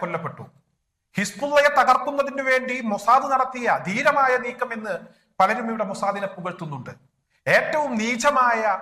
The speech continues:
ഒരു ചതിയാണ് മൊസാദ് നടത്തിയത്. ഹിസ്ബുള്ളയുടെ സൈനികരൊന്നുമല്ല ഇവിടെ കൊല്ലപ്പെട്ടത്. സാധാരണക്കാരായിട്ടുള്ള നിരവധി ആളുകൾ കൊല്ലപ്പെട്ടു. ഇവിടെ ലബനോനിലെ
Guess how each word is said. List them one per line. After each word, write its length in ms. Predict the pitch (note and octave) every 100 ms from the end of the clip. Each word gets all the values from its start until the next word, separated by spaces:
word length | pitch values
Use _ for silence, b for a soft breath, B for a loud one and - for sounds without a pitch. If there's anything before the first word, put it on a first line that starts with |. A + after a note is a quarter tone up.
| -
ഒരു 120 | F#3
ചതിയാണ് 540 | G3 - F3+ G#3 F#3 E3
മൊസാദ് 300 | - D3 C#3
നടത്തിയത്. 440 | B2 - G#2+ _ _ _ _ _ _ _ _ _ _ _ F3
ഹിസ്ബുള്ളയുടെ 880 | E3+ A3+ A#3+ A#3+ A3+ A3 F#3+ - - _ _
സൈനികരൊന്നുമല്ല 1080 | - G#3 A#3+ A3+ A3 G#3 G3+ F3+ C3 G2 - -
ഇവിടെ 140 | F3
കൊല്ലപ്പെട്ടത്. 600 | E3+ D#3+ D#3 - A2+ - _ _ _
സാധാരണക്കാരായിട്ടുള്ള 960 | - E3 G#3 A3 A3+ A3+ G#3 G#3 G#3 G#3
നിരവധി 400 | F#3 G3+ A3 G#3+
ആളുകൾ 240 | G3 F#3+
കൊല്ലപ്പെട്ടു. 440 | F#3 E3+ D#3 C3 - _ _ _ _ _ _ _ _ _ _ _ -
ഇവിടെ 540 | F3 A3+ A#3 A3+ A3+ A3+ - _ _ _ _ _ _ _ D#3+
ലബനോനിലെ 880 | F3+ A#3 C4+ C#4 B3+ C4 - -